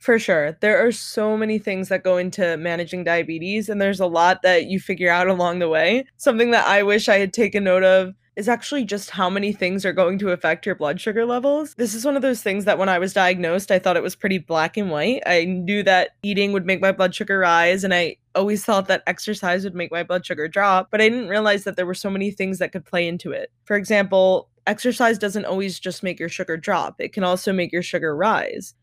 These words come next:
And then there's things like sleep, sickness, periods, sex, stress.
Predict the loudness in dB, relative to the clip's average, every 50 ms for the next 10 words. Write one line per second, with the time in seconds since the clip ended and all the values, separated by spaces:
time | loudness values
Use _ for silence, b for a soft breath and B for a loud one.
0 | _ -2 0 2 2 4 4 2 0 0 0 -2 -2 -2 -2 -2 -4 -4 -4 -6
1 | -8 -8 -8 -6 -4 -2 0 0 -2 -2 -6 -8 -16 -16 -14 -6 -2 0 0 0
2 | 0 0 0 0 0 0 -2 -4 -10 _ -10 -4 0 2 2 2 2 2 0 0
3 | -2 -4 -8 -14 -16 -16 -8 -2 0 2 2 2 2 0 -6 -14 -14 -14 -14 -6
4 | 0 2 4 4 4 4 2 0 -4 -12 -10